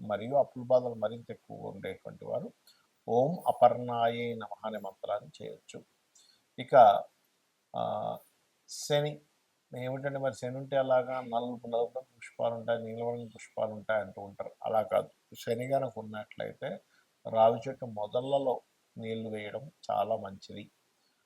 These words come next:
అలాగే నువ్వులు ఉన్నటువంటి, నువ్వులు పూసేటువంటి కొన్ని ఉంటాయి చు-, మొక్కలు లాంటివి, అలాంటివి దానం ఇవ్వచ్చు. అలాంటివి మీరు పెంచుకొని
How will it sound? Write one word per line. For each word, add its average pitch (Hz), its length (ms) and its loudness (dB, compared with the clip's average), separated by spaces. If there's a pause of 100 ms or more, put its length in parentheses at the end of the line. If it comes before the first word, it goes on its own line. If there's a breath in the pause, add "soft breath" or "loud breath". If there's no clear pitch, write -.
(200)
అలాగే 123 380 10
నువ్వులు 143 640 -4 (380)
ఉన్నటువంటి, 113 580 -4 (100)
నువ్వులు 123 360 -6 (120)
పూసేటువంటి 120 640 -8
కొన్ని 110 240 -10
ఉంటాయి 107 220 -10
చు-, - 260 -20
మొక్కలు 113 320 -8
లాంటివి, 101 320 -8 (120)
అలాంటివి 110 360 -6
దానం 110 360 -4
ఇవ్వచ్చు. 113 420 -6
అలాంటివి 113 400 -4
మీరు 107 200 -14
పెంచుకొని 135 440 -12